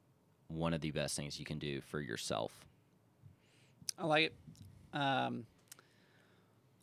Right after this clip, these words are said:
Speaker 2: let's, uh, let's leave the people with, uh, what kind of projects or things do you have coming up? Uh, you know, you'll be here for
Speaker 1: Oh,
Speaker 2: a
Speaker 1: yeah.
Speaker 2: little bit,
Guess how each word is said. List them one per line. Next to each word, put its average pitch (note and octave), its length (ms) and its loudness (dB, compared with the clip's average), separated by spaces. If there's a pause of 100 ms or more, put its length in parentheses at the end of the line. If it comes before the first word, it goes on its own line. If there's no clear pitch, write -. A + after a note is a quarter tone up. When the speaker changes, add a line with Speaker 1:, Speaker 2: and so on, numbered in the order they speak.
Speaker 2:
let's, D#3+ 300 6
uh, D#3 300 12
let's C#3 280 4
leave D3 220 6
the D3+ 80 8
people C#3+ 360 2 (300)
with, B2+ 340 4
uh, A#2+ 260 4 (400)
what C#3 400 6 (120)
kind D#3 200 4
of C3+ 340 -2
projects B2 540 2
or A#2+ 100 0
things A#2+ 300 0
do B2 60 0
you B2 80 4
have A#2 120 2
coming A#2+ 260 2
up? A#2 180 2 (100)
Uh, B2 160 6
you C#3+ 120 8
know, C3 60 8
you'll B2+ 220 10
be D3+ 140 8
here C#3+ 160 8
for C#3 280 4
Speaker 1:
Oh, G#2+ 80 12
Speaker 2:
a A2+ 40 12
Speaker 1:
yeah. G2+ 60 12
Speaker 2:
little C3+ 160 10
bit, B2 220 8